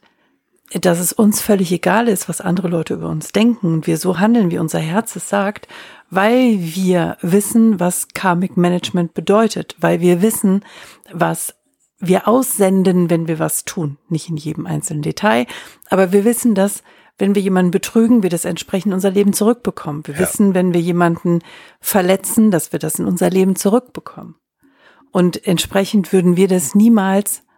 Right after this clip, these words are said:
Speaker 1: auf bewusste Art und Weise tun. Unbewusst bin ich raus, kann ich da nichts zu sagen. Aber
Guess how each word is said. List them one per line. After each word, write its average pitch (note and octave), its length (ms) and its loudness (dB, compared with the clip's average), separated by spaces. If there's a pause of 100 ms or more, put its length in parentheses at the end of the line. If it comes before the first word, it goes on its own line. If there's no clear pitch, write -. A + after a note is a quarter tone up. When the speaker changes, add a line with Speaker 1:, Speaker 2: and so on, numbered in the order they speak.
(140)
Speaker 1:
auf - 220 -4
bewusste G#3 540 0
Art F3 180 2
und F3 120 0
Weise E3 360 -4
tun. E3+ 440 -2 (160)
Unbewusst A3 720 2 (340)
bin G3 100 4
ich - 180 -4
raus, G3 220 0
kann - 160 -2
ich F#3+ 80 -4
da F#3+ 120 -4
nichts F#3 180 -6
zu - 120 -10
sagen. D#3 360 -4
Aber D#3 240 0